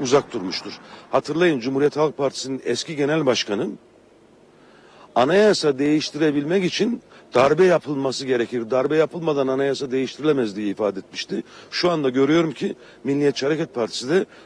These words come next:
Cumhuriyet Halk Partisi'nin sabık genel başkanı gibi düşünmeye başladığı kuşkuları var. Belki de bu, e,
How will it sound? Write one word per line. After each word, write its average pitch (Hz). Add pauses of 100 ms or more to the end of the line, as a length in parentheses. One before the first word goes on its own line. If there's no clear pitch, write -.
Cumhuriyet 143
Halk 160
Partisi'nin 113
sabık 135
genel 143
başkanı 110
gibi 135 (880)
düşünmeye 143
başladığı 131 (380)
kuşkuları 135
var. 175 (160)
Belki 127
de 139
bu, 175 (300)
e, -